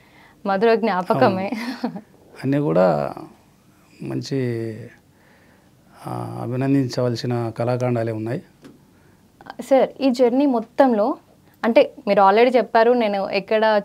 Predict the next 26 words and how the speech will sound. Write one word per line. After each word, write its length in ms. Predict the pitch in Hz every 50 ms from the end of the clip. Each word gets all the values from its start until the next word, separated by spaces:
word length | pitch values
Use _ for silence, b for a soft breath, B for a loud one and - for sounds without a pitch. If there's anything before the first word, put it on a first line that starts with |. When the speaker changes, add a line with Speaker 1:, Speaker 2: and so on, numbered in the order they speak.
| -
Speaker 1:
చూసి 180 | 208 214 214 214
నేర్చుకున్నది 540 | 208 202 202 202 - - 214 208 202 202 202
కాదు, 400 | 202 196 196 190 196 202 196 - - -
అంత 220 | 196 190 202 190
పెద్ద 120 | 214 196 208
పెద్ద 200 | 190 208 196 202
products 480 | 190 - 196 190 185 196 196 196 -
use 200 | 208 202 196 185
చేసి 240 | 202 202 196 - 196
చేసేది 300 | 185 180 - 202 185 185
కాదు, 340 | 180 175 175 175 190 220 254 b b b -
నాకు 440 | 190 185 190 196 190 - 196 196 190 - _ _ _ _ _ - -
నచ్చి, 420 | 185 185 180 - - 226 226 233
నాకు 260 | 226 208 185 180 190
తోచినంత 440 | 180 - 190 190 - 220 202 196 202
వరకు 180 | 190 190 202 233
నేను 200 | 220 196 185 175
చేస్తున్నా" 360 | 175 175 - - 196 180 175
అని. 260 | 170 170 185 233 294 B B B B B B
Speaker 2:
Hmm. 100 | 127 -
Speaker 1:
కానీ 280 | 285 285 311 339 - - - 254
ఎవరైనా 400 | 240 240 247 254 285 294 311 302
ఒక 140 | 269 294
person 380 | 262 - 226 208 208 - 247 233
ఉంటారు 240 | 220 214 208 196 190
కదా 240 | 185 175 185 190